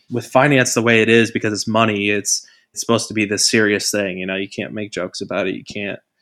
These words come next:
do it. And so then, like, that's how it kinda started too, is just like, "Well, who says you can't just, like, joke around about this stuff all the time?"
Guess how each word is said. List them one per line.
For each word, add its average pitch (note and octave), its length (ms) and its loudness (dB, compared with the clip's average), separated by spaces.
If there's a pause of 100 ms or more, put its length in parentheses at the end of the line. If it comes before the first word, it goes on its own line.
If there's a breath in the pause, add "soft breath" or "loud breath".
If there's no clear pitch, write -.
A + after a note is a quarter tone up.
(320 soft breath)
do G#2 160 -2
it. F2 100 -2
And A2 100 -4
so B2 100 2
then, A2+ 180 2
like, A2 260 0
that's C#3 180 2
how B2 200 4
it G#2+ 100 0
kinda A2 180 0
started G#2 340 2
too, C3 280 2
is G#2+ 100 -2
just G2+ 200 -6
like, G2+ 140 -6
"Well, F#2+ 180 -6
who B2 220 -6
says B2+ 260 2
you A#2 80 -2
can't A2+ 260 -6
just, G#2+ 140 -4
like, G2+ 140 -4
joke G#2 220 -4
around G2+ 240 -2
about - 240 -8
this G2+ 140 -8
stuff - 240 -6
all - 140 -4
the - 60 -4
time?" - 360 -8